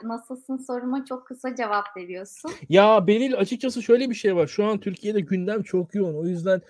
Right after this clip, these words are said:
Speaker 2: kişisel olanla, e, çok vakit ayıramıyoruz nedense. Kendi odağımız siyasal olan kaldı. Bilmiyorum, belki de biraz kaçış. Aslında kişisel olanla yüzleşmek gerekiyor.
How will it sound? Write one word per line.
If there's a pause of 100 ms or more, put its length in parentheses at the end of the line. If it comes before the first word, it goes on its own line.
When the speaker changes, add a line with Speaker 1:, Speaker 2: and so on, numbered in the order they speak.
(180)
Speaker 2:
kişisel
olanla,
e,
çok
vakit
ayıramıyoruz
nedense.
Kendi
odağımız
siyasal
olan
kaldı. (360)
Bilmiyorum,
belki
de
biraz
kaçış.
Aslında
kişisel
olanla
yüzleşmek
gerekiyor.